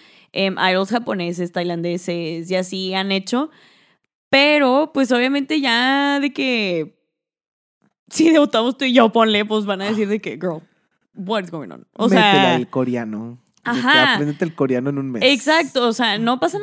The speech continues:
Speaker 1: nada. Sí, sí la armamos, la neta. Siento,
Speaker 2: Sí, sí,
Speaker 1: conociéndonos,
Speaker 2: sí.
Speaker 1: sí lo haríamos.
Speaker 2: Sí, ahí sí le haríamos la luchita por hablar coreano. Yo
Speaker 1: Pero
Speaker 2: ya, ya ahí
Speaker 1: estaría
Speaker 2: me sé unas
Speaker 1: cool,
Speaker 2: frases.
Speaker 1: pues, tipo, <laughs> eso.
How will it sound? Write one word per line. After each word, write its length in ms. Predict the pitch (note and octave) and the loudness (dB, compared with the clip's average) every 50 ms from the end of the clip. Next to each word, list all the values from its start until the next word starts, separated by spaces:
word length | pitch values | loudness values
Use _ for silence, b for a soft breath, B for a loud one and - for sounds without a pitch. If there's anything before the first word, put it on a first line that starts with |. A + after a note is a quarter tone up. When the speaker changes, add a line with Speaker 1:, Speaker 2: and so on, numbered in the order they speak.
| G#4+ A4+ A#4+ | -4 -2 -2
Speaker 1:
nada. 180 | - F3+ B2 F3 | -2 -2 -2 -2
Sí, 420 | - B3+ A#3 A#3 A#3 A#3+ B3 C4 B3 | -2 0 0 2 2 2 2 0 0
sí 320 | - C4 C4 B3+ C4 C4+ | 0 0 2 2 2 2
la 100 | C#4+ D4+ | 2 0
armamos, 320 | D#4 D4 C4+ C4 A3 F3 D3+ | 2 2 2 0 0 -2 -2
la 140 | F3+ F3 F3+ | -2 -2 -4
neta. 260 | F#3 F3+ D#3+ C#3 D#3 | -4 -6 -8 -12 -8
Siento, 360 | - G3+ G3 F#3+ G#3+ G#3+ G#3+ | -8 -6 -4 -2 -2 -2 -2
Speaker 2:
Sí, 20 | |
sí, 60 | D#3 G#3 | -2 -4
Speaker 1:
conociéndonos, 560 | B3 A#3 A#3 A#3+ C4+ C4+ C#4 D4 D#4 D#4 - | -4 -2 0 0 0 0 0 0 0 -2 -2
Speaker 2:
sí. 400 | - B3+ A#3 A#3 A#3+ A#3+ A#3+ B3 B3 | -2 -2 0 0 0 0 0 0 0
Speaker 1:
sí 60 | B3 | 2
lo 100 | A#3 G#3+ | 2 4
haríamos. 500 | G3+ G3 F3+ F3 D#3+ E3 E3+ - - - - A#3+ - | 4 4 2 0 -2 -6 -10 -12 -16 -18 -18 -16 -4
Speaker 2:
Sí, 300 | - A3+ B3 A#3 G3 D#3+ | 0 2 4 4 4 4
ahí 400 | C#3+ C3+ C#3+ D#3 D#3+ E3+ E3+ D#3+ | 4 2 2 2 2 2 0 -2
sí 220 | - G3 G3 G3 | -4 -2 -2 0
le 100 | G3 G3+ | 2 2
haríamos 280 | F#3+ F3 E3+ E3+ F3+ G3 | 4 2 2 2 2 2
la 60 | F#3+ | 4
luchita 380 | E3+ D3 C3 - - - D#3+ | 2 2 0 -2 -6 -8 -6
por 160 | D#3 - F3 D#3 | -4 -2 -2 -2
hablar 200 | C3 A#2 A2+ - | -2 -2 -4 -6
coreano. 340 | - C#3+ C3+ - - - | -8 -10 -10 -10 -14 -8
Yo 60 | - B2+ | -2 0
Speaker 1:
Pero 280 | - - D#3 D#3+ - | 2 4 4 4 4
Speaker 2:
ya, 80 | D3+ C#3 | 4 4
ya 480 | C#3 C#3 C#3 B2+ C3 C3 B2+ B2 B2+ B2+ - - - | 4 4 4 2 2 0 -4 -6 -10 -12 -14 -2 2
ahí 100 | A#3+ C4+ | 2 2
Speaker 1:
estaría 480 | B3 B3 C4 A#3+ A#3+ B3 B3+ A#3+ A#3 A#3 | 4 4 4 4 4 4 4 2 2 2
Speaker 2:
me 40 | |
sé 60 | A#3+ B3+ | 0 0
unas 120 | B3+ C4 C4 | -2 -2 0
Speaker 1:
cool, 240 | C4+ C4 B3+ B3 A#3+ | 2 2 2 0 -2
Speaker 2:
frases. 320 | B3 A3 - - - - | -4 -6 -8 -12 -8 -2
Speaker 1:
pues, 180 | B3+ C4 B3+ - | -2 -2 0 0
tipo, 280 | B3+ A#3 - G3+ G3 | -2 -4 -2 0 0
<laughs> 440 | G#3+ - - F#3+ D#3 - - - E3+ | 0 0 0 -2 -2 -4 -6 -6 -6
eso. 1000 | G3 F3 - - D#3+ C#3+ - A3+ A3+ A3+ A#3 A3+ A3+ A3 G#3+ G3+ G3 F#3+ E3 | -6 -6 -6 0 2 4 6 6 6 6 6 6 6 6 6 6 6 4 2